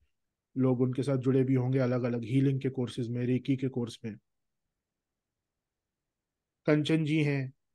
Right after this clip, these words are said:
जो कि different, different modalities जैसे कि Akashic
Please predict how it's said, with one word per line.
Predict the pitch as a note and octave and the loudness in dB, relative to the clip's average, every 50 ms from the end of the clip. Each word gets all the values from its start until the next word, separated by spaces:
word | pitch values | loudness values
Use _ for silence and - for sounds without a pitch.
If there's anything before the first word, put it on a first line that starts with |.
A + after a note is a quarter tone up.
| _ _ _ _ _ _ _ _ _ - | _ _ _ _ _ _ _ _ _ -2
जो | B2+ C#3+ D3+ | 2 2 2
कि | C#3+ - D3+ | 2 2 0
different, | C#3 C#3+ C3+ - D#3+ D3+ D3 | 2 0 0 0 0 -2 0
different | D3 C#3+ - D3+ C#3+ C#3+ | 0 0 0 0 -2 0
modalities | C#3 C3+ C3+ C#3 C3+ C3 C3+ C3+ - C3+ C3+ C3+ C3 - - - _ _ _ _ _ - | 0 0 0 0 2 0 0 0 2 2 2 2 0 -6 -14 -16 _ _ _ _ _ -8
जैसे | B2+ A#2+ - C3+ | -6 -4 -4 -4
कि | - C#3+ | -2 -2
Akashic | C3+ A#2+ A#2+ - B2 A#2+ B2+ - - C3+ B2+ - | -2 -4 -4 -4 -4 -4 -4 -4 -4 -6 -6 -6